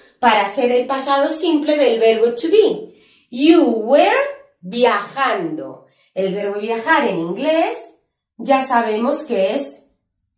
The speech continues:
travel. Y le tengo que añadir la terminación I N G. Como es un verbo que termina en L,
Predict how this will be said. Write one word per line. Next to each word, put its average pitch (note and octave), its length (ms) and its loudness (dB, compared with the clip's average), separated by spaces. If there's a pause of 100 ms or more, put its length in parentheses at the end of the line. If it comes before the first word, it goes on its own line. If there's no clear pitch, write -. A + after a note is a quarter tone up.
travel. G#3+ 760 -2 (840)
Y G4 160 4 (200)
le B3 140 4
tengo C#4 280 0
que D4+ 80 0
añadir C#4 320 -2
la D#4 200 0
terminación A3+ 880 -4
I A#3 200 -2
N F3+ 220 -4
G. - 420 -10 (160)
Como D#3+ 260 -4
es F3+ 140 -6
un A3 200 -2
verbo D4 420 2
que E3 120 -8
termina D#3+ 460 -6
en D3+ 320 -8
L, D#4+ 580 0